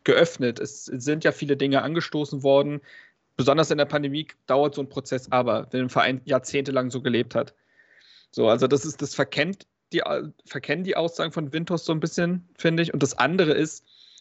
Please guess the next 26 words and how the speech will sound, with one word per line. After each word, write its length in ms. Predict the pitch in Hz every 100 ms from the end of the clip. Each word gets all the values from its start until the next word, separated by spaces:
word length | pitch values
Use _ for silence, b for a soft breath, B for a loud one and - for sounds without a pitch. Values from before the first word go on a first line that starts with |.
| b
dass 200 | - 131
Lars 180 | 156 147
Windhorst 360 | 160 175 170 -
mit 180 | 143 151
jetzt 160 | 143
beispielsweise 920 | 139 143 151 - 139 139 139 139 131 117
Jürgen 240 | 147 143
Klinsmann 560 | 131 160 190 - 147 143
oder 240 | 143 143
auch 160 | - 143
Jens 260 | 135 135
Lehmann 400 | 123 143 156 147 135
selber 340 | 131 127 160
jetzt 220 | 151 135 135
nicht 120 | 156
gerade 120 | 160
die 100 | -
besten 340 | 139 147 -
Personalentscheidungen 840 | 175 147 135 131 127 131 - 135 131
getroffen 420 | 131 - 135 135
hat 200 | 139 143
und 100 | 135
die 200 | 135 139
zu 160 | - 147
dem 180 | 143 131
Chaos 520 | - 131 143 139